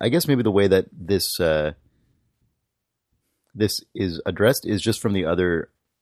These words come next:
angle, right? Because when, you know, Tom, you're talking about interviewing someone for, you know, explicitly for a,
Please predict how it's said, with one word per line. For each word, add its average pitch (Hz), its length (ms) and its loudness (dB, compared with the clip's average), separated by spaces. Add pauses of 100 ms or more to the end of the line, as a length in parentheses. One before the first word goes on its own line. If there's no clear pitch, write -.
(600)
angle, 87 360 -2 (280)
right? 110 200 2
Because 110 240 0
when, 117 280 2 (340)
you 123 100 2
know, 110 60 4
Tom, 104 220 2
you're 104 80 0
talking 92 220 0
about 85 180 0
interviewing 95 440 2
someone 85 520 -4 (220)
for, 90 360 -4 (640)
you 113 120 2 (100)
know, 95 80 4
explicitly 107 560 0
for 87 560 2
a, 80 500 -2